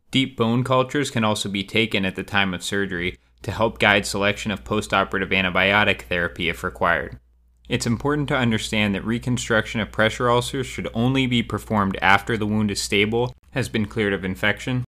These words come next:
and has been optimized using the previously discussed measures. Reconstructing a worsening ulcer will generally lead to reconstructive failure.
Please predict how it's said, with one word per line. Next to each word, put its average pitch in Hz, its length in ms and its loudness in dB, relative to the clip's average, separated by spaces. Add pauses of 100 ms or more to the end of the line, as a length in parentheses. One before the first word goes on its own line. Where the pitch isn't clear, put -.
and 104 100 -2
has 101 160 0
been 101 140 0
optimized 92 640 2
using 95 300 -2
the 87 80 -6
previously 98 600 -2
discussed - 520 -4
measures. 87 480 -4 (480)
Reconstructing 123 760 0
a 101 60 0
worsening 107 480 2
ulcer 120 480 2
will 110 160 -2
generally 113 520 2
lead 104 260 0
to - 100 -10
reconstructive 95 720 -2
failure. 85 460 -2